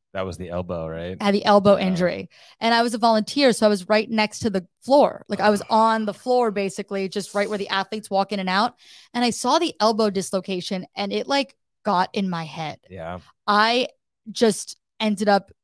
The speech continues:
Speaker 2: like, I started to see black, and I
Speaker 1: Oof.
Speaker 2: fainted. Um, but I
Speaker 1: Really?
Speaker 2: <laughs> Yeah. So I was watching it happen, and, like, probably two or three minutes went by after it happened. But, like, so it happens, then they're, like,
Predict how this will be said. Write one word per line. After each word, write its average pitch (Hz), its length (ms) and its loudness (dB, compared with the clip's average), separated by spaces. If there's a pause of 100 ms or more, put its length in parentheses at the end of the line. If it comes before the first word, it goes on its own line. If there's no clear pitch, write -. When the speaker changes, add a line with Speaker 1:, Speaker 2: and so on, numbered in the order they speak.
(120)
Speaker 2:
like, 208 280 -2
I - 40 -6
started 202 260 -6
to 180 60 -18
see - 160 -14
black, 175 520 -8 (400)
and 220 120 0
I 202 100 2
Speaker 1:
Oof. 185 100 -10
Speaker 2:
fainted. 226 500 -4 (480)
Um, 208 300 2
but 190 160 0
I 226 80 4
Speaker 1:
Really? - 560 -4 (160)
Speaker 2:
<laughs> 302 220 -20
Yeah. 214 380 0 (200)
So 262 140 0
I 254 40 4
was 226 120 0
watching 233 360 0
it 247 80 0
happen, 208 400 0
and, 220 180 -6
like, 214 180 -4 (500)
probably 370 200 -2
two - 140 -6
or 285 60 0
three 254 140 -4
minutes 208 260 -4
went 185 140 -6
by 185 220 0
after 190 360 -2
it 185 60 -4
happened. 180 320 -4
But, 185 100 -4
like, 202 200 -8 (260)
so 208 240 0
it - 80 -6
happens, 269 680 -6 (200)
then 202 100 -6
they're, 202 120 -2
like, 185 180 -6